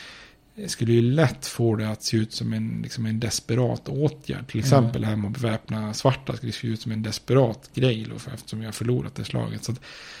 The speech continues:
Speaker 1: han tycker så här, "Är det inte bättre att vänta, liksom, och så när vi har vunnit någon stor militär seger, eh, då,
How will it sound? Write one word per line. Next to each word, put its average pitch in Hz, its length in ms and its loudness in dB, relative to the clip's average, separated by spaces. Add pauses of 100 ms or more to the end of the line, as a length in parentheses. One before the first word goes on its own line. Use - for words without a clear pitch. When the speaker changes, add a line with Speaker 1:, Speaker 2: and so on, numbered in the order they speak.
(160)
Speaker 1:
han 120 160 -2
tycker - 260 0
så 127 120 4
här, 117 60 8
"Är 120 40 8
det 117 60 6
inte 117 140 0
bättre 139 320 2
att 120 60 4
vänta, 147 520 2
liksom, 107 320 -4
och 110 100 0
så 117 240 2
när 113 160 2
vi 113 80 0
har 110 100 0
vunnit 120 440 2
någon 110 100 -2
stor 135 340 6
militär 113 520 2
seger, 113 580 0 (600)
eh, 127 220 -6
då, 123 340 8